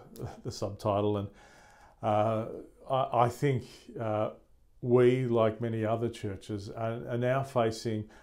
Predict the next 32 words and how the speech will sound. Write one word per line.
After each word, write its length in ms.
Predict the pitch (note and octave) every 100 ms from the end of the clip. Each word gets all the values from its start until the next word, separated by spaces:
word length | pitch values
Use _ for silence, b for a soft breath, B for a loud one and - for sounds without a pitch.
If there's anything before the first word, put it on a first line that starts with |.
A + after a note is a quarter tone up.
| B
a 80 | B2
new 320 | A#2+ A#2+ C#3+ D#3
reality 760 | C3 G#2 F#2 F2 - F#2+ A2+
that 340 | A#2+ A#2+ A#2 - B B -
I'm 600 | A#2 C#3 E3+ E3 B2 - -
starting 640 | - - C3+ C#3 C3+ A#2+
to 160 | B2+
call 420 | A#2+ - A#2 G#2+ G#2
hybrid 1000 | - - D3+ F3 C3+ B2+ A2 G#2+ - -
church. 480 | - G2 D#2 - C3+
What 120 | D#3+
I 100 | F#3+
mean 340 | D#3 C#3+ D3
by 180 | B2 A2+
hybrid 480 | A2 A#2 A2+ G#2+ G2+
church 420 | - F#2 F2+ - B B B B
is 320 | - C3+ A#2+ A#2+
that 260 | C3+ C3+
most 560 | C#3 C3 D3 F#3 F#3+ -
churches, 460 | - D3 C#3+ A#2
whether 240 | A2 D#3 D3+
they've 260 | C3+ B2+
yet 240 | B2+ E3 D3
realised 640 | C#3 C#3 B2+ A#2 A2 A#2
it 80 | G#2
or 100 | G#2
not, 320 | A#2 G#2+ - B B B B
now 380 | C3 D3 D#3 D#3+
need 280 | C#3 C#3+ C#3
to 80 | C3+
cater 440 | - B2+ A#2+ A#2
for 540 | - - C3+ B2+ B2+